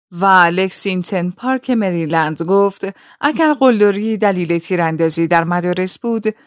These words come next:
باید تیراندازهای تراجنسیتی، تیراندازهای دگرباش، تیراندازهای مؤنث، تیراندازهای رنگین پوست می‌دیدیم.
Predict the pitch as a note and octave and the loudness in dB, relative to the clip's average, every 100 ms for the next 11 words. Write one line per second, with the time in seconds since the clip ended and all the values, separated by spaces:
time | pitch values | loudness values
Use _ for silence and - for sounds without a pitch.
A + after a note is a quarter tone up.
0 | _ - F#3+ G3+ G3+ - F#3+ F3 E3 E3 | _ -2 0 0 -2 -2 0 0 2 2
1 | E3 - F3+ D#3+ E3+ F3+ D#3+ D#3 E3 D#3+ | 2 0 -2 -2 -2 0 0 -2 -4 -4
2 | - D#3+ C#3+ - F3 E3 D#3+ - _ _ | -2 0 0 -2 -4 -2 -4 -8 _ _
3 | _ - B3 A#3 A3+ G#3 G3+ F#3+ A3+ G#3 | _ -2 2 2 2 4 2 2 0 0
4 | F#3 E3+ E3+ E3+ E3 F#3 G3 F#3+ - A#3 | 0 0 2 2 2 2 2 0 -2 0
5 | A3 G#3 G#3 G#3 - A3 G3+ F#3+ E3 D#3+ | 0 2 0 0 0 0 0 0 0 0
6 | E3+ F#3 F3+ - A3+ A3 G3+ F#3+ F#3 F#3 | 0 -2 -2 -4 -2 0 0 2 0 0
7 | G#3 G3 F3+ F3+ F3 E3 E3+ - A#3+ A3 | -2 -4 -2 -2 -2 -2 -4 -6 -6 -6
8 | - D3+ C#3 C#3+ - - - | -6 -8 -10 -12 -14 -16 -18